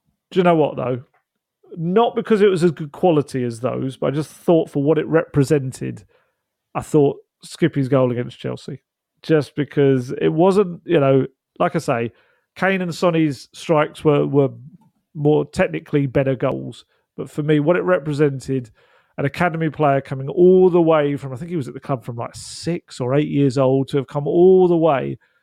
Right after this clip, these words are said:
and to score such a huge goal in a London derby against Chelsea. He didn't even know how to celebrate.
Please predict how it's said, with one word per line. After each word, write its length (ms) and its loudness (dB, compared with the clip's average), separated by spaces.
and 120 -10
to 100 -8
score 400 2
such 240 -8
a 60 -8
huge 460 -2
goal 540 0
in 140 -6
a 100 0
London 460 -4
derby 720 -6
against 420 -6
Chelsea. 720 -6
He 100 4
didn't 180 2
even 160 4
know 120 2
how 80 -2
to 100 -12
celebrate. 640 0